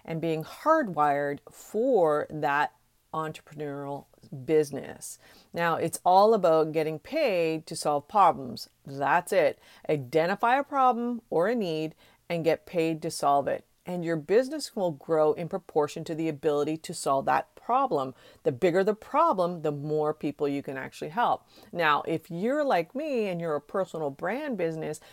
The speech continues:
selling your content and expertise, then you can take that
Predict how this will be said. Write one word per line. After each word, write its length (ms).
selling 400
your 100
content 640
and 180
expertise, 1160
then 180
you 100
can 220
take 320
that 320